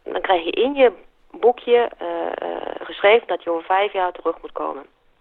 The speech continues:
Dus je bespaart al vijf jaar entingen. Dat moet je niet vergeten. Het kan natuurlijk zijn dat je inderdaad een keer een enting moet, toch laat, moet laten doen na het bloedonderzoek. Op dat moment heb je inderdaad, als je dan ook nog wilt begeleiden met,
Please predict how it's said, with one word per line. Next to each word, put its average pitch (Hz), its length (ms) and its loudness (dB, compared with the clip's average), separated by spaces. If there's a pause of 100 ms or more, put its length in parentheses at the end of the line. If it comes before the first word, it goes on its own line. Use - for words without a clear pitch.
(760)
Dus - 160 -14
je 165 120 -6
bespaart - 420 -4
al 175 120 -2
vijf 196 320 0
jaar 180 200 0
entingen. - 400 -8 (880)
Dat - 140 -2
moet 190 180 -6
je - 60 -12
niet 220 120 -2
vergeten. 180 600 -2 (180)
Het - 100 -16
kan 294 160 0
natuurlijk 320 340 -2
zijn 226 240 0
dat 220 140 -2
je 220 60 -2
inderdaad 202 360 -2
een 190 80 -8
keer 190 160 -4
een 180 80 -2
enting 175 320 -8
moet, 170 200 -10 (480)
toch 254 160 -2
laat, 175 260 -2
moet 180 180 -6
laten 165 220 -2
doen 180 240 -8
na 180 180 -2
het 156 100 -8
bloedonderzoek. 160 540 -8 (440)
Op - 160 -6
dat 247 160 0
moment 240 280 0
heb 202 140 -6
je - 80 -8
inderdaad, 170 460 -2
als 143 200 -10
je - 80 -18
dan - 120 -10
ook 147 140 -4
nog 156 120 -6
wilt - 140 -8
begeleiden 165 480 -2
met, - 120 -12